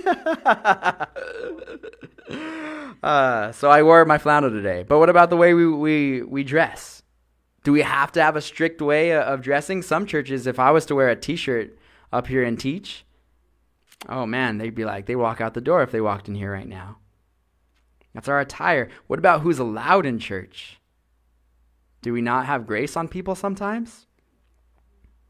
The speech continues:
And I'll end with this on my list, long list of traditions that we follow. I remember I was at Calvary Chapel in, in Diamond Bar, and the Whosoevers had just started their, their tours o-, of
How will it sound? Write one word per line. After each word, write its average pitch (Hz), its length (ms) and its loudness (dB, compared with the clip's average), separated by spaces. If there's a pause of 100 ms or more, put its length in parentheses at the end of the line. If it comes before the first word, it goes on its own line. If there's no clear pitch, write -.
(260)
And 139 100 -4
I'll 143 100 2
end 170 160 0
with 143 140 -4
this - 180 0
on 123 160 -4
my 117 140 -4
list, 127 260 -6
long 135 260 0
list 131 200 -4
of 101 80 -14
traditions 123 460 -4
that 107 120 -4
we 107 80 -10
follow. 104 480 -8 (1400)
I 120 60 -10
remember 156 480 0
I 131 100 -4
was 127 240 -6
at 127 300 -4 (1080)
Calvary 143 260 -2
Chapel 135 440 -4
in, 104 300 -14
in 110 100 -12
Diamond 110 320 -6
Bar, 135 240 0
and 120 140 -8 (220)
the 120 80 -4
Whosoevers 127 640 0
had 104 240 -6
just 110 160 -8
started 113 380 -2
their, 104 280 -6 (500)
their 113 100 -6
tours 123 540 -4
o-, 110 80 -4
of 101 560 -10